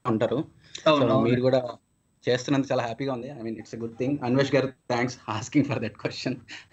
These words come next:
Speaker 1: <laughs>
Speaker 2: Yeah, so అది, like, that, that's the status. script అంతా అయిపోయింది. So just ఇంకా next level కి తీసుకెళ్ళాలి. So we have to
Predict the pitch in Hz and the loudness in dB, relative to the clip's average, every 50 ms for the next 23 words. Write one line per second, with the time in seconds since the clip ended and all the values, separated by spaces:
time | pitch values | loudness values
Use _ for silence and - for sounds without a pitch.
0 | - - 147 143 143 - - - _ _ _ _ _ _ _ _ _ _ - 139 | -2 -2 -2 0 -2 -6 -16 -20 _ _ _ _ _ _ _ _ _ _ -4 0
1 | 147 143 120 - - - _ _ - - - - - - _ _ _ _ - - | 0 2 0 0 -4 -8 _ _ -20 -20 -20 -20 -20 -20 _ _ _ _ -2 2
2 | 180 170 170 180 165 175 - 143 143 139 139 - 143 135 131 127 127 139 139 135 | 4 4 4 4 0 0 -2 -2 -2 -2 -2 -2 -2 -2 -2 -2 -2 -4 -4 -4
3 | - - 160 147 - 147 147 143 185 202 196 - 170 135 123 - - 143 135 - | -4 -6 -4 -2 0 0 0 0 0 -4 -4 -4 -8 -8 -8 -8 -10 -10 -10 -8
4 | - - 156 151 - 151 135 131 131 131 - 143 131 123 123 147 170 - - 143 | -4 -4 -2 0 0 0 0 0 -2 -4 -4 -4 -2 -2 -4 -6 -6 -6 -2 -2
5 | 135 135 131 127 135 - - - - 120 - - 139 131 131 131 127 135 127 - | 0 0 -2 -4 -8 -12 -14 -12 -10 -8 -4 -4 -2 -2 0 0 0 0 0 0
6 | - - - 143 139 135 143 143 147 143 139 135 147 139 - 139 131 123 - - | 0 0 2 2 2 4 4 2 0 0 0 0 0 0 0 -2 -4 -4 -2 0
7 | 135 127 123 120 123 147 180 - - 135 131 127 127 127 - 135 | 2 6 6 6 4 2 -4 -8 -8 -4 -2 -2 -2 -2 -4 -10